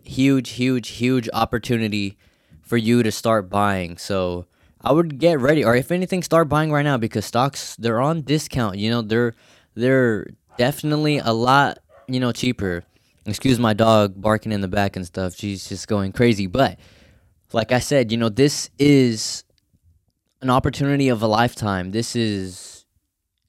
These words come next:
this doesn't happen all the time, right? So definitely buy, you know, buy when it's red, you know, buy low, sell high. This is the whole, the, you know, this is the whole thing of the stock market. Will it be down a couple years?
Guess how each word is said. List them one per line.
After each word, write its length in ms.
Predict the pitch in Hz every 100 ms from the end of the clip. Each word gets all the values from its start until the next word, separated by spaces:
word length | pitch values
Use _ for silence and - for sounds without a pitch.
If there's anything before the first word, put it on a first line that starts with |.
| -
this 260 | 110 120
doesn't 260 | 139 131 127
happen 360 | 104 139 123
all 140 | 101 92
the 80 | 92
time, 400 | 101 95 82 87
right? 260 | 107 113
So 380 | - 107 95 92 - _ _ _ _ _ _ _ 123
definitely 960 | 117 127 - 139 131 123 117 110 107 _ _ _ _ _ _ _ _ _
buy, 380 | 104 110 123 135
you 180 | 110 107
know, 180 | 123 113
buy 280 | 98 113
when 220 | 127 131 127
it's 140 | -
red, 480 | 98 131 113 92 - _
you 100 | -
know, 120 | 113 107
buy 280 | 95 107
low, 200 | 117 113
sell 240 | 113 117 113
high. 200 | 113 104
This 80 | 101
is 120 | 104
the 80 | 104
whole, 140 | 117
the, 400 | 107 107 104 104
you 140 | - 113
know, 120 | 110
this 200 | 107 107
is 60 | 110
the 100 | 98
whole 180 | 113
thing 240 | 117 117 113
of 60 |
the 60 | 101
stock 280 | - 104 113
market. 320 | 92 85 -
Will 240 | 104 131
it 60 | 156
be 120 | 160
down 300 | 131 123 143
a 60 | 156
couple 240 | 156 135
years? 320 | 123 147 165